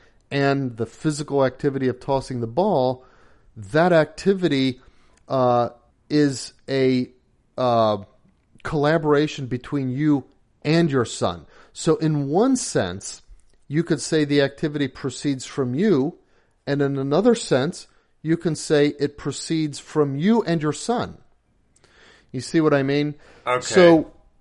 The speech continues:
Speaker 1: the, the, the Greek, uh, Catholics and the Orthodox, uh, Christians focus on the first sense, the sense in which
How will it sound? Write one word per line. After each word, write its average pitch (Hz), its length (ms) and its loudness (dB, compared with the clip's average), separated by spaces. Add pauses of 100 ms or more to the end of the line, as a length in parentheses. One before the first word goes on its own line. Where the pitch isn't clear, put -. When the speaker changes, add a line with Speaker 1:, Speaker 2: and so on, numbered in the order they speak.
(100)
Speaker 1:
the, 165 300 2 (220)
the, 147 500 4 (720)
the 143 180 0
Greek, 208 540 0 (600)
uh, 135 200 2
Catholics 185 760 -2 (240)
and 175 340 2
the 160 140 2
Orthodox, 139 840 0 (260)
uh, 104 260 -2
Christians 123 800 -6 (880)
focus - 920 2 (100)
on 143 340 0
the 120 140 -2
first - 520 -2
sense, - 460 -8
the 120 140 -8
sense 156 420 -4
in 131 320 -6
which 143 560 2